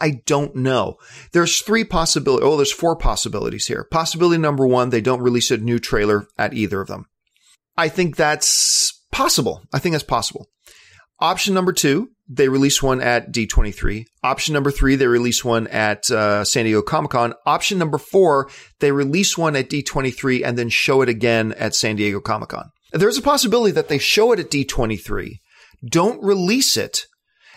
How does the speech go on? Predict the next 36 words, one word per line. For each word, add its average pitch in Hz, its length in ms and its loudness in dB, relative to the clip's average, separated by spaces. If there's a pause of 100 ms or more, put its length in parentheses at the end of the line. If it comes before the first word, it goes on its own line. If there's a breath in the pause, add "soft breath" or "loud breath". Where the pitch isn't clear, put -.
and 151 160 2
then 156 120 2
show 190 320 2
it 190 220 0
at 135 320 -2
Comic-Con 117 800 0
and 117 180 -2
then 147 180 2
release 117 360 2
it 104 80 -2
online. 98 560 -2 (320 loud breath)
They, 202 320 0
look, 196 240 -2
one 175 220 0
of 294 60 -4
the 262 40 -4
things 180 140 0
I 156 60 0
was 131 120 -2
really 135 260 2
impressed 123 340 -2
about 104 260 0
D 113 140 -2
twenty-three, 110 580 0
which 127 180 0
is 120 140 -4
the 123 80 2
Disney 135 540 0
only 143 600 -2 (420 loud breath)
kind 147 220 -2
of 143 60 -6
convention 156 640 -2 (220)
that 127 160 0
Disney 131 260 0
puts 143 240 -2
on, 156 260 -2